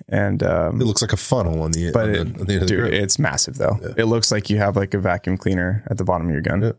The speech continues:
Speaker 1: Right. Um,
Speaker 2: But that's exactly what it's supposed to be.
Speaker 1: Yeah,
Speaker 2: right?
Speaker 1: we're talking about race guns, right?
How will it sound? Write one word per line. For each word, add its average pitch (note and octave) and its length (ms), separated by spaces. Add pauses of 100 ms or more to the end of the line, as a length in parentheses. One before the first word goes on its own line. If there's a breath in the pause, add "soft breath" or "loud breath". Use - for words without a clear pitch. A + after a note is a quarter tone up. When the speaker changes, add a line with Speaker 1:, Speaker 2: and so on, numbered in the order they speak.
(120)
Speaker 1:
Right. - 360 (560 loud breath)
Um, G#2 380
Speaker 2:
But G#2+ 160
that's G2+ 220
exactly F#2+ 360
what F#2 120
it's E2+ 100
supposed F2 400
to F#2 60
be. E2+ 480
Speaker 1:
Yeah, C3+ 240
Speaker 2:
right? A2 80
Speaker 1:
we're A#2+ 80
talking A2+ 220
about A#2 120
race D3 220
guns, G#2 260
right? A#2+ 160